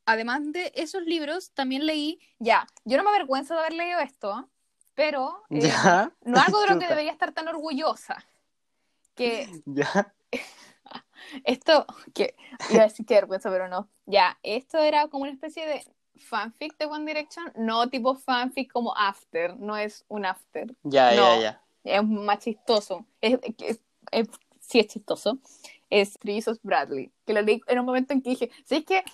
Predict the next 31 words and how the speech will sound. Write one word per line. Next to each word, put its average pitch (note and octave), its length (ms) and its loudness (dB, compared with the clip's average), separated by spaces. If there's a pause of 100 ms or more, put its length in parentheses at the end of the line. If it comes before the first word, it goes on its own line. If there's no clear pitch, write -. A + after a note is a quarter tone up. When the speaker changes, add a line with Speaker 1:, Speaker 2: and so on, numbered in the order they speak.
(100)
Speaker 1:
Me G#3+ 100 0
quiero C4 280 6 (140)
puro A4+ 160 2 (100)
reír". G3+ 280 -10 (260)
Y G#3+ 120 -12
dije, G#3+ 360 -10 (240)
"Bam". G#3+ 480 -8 (300)
Speaker 2:
Perfecto. - 420 -2
Speaker 1:
Y A#3+ 80 -8
dije, G3+ 680 -4 (760)
"¿qué A#3 120 -4
habrá B3 200 -4
sido C4 220 -6
esta C4+ 180 -8
novela?". B3 360 -4
Porque G3+ 380 -10
yo G#3 120 -4
la A3+ 160 2
leía G#3+ 320 -4
cuando A3+ 300 -6
era G#3+ 120 -2
como A3+ 180 -8
fanfic A3+ 420 -10
todavía, C4 440 -2 (300)
y - 60 -6
después G#3+ 200 -2
la C4 80 0
sacaron C4+ 280 2
en C4+ 80 4
Speaker 2:
Ujú. A3+ 80 0
Speaker 1:
físico, B3 500 -2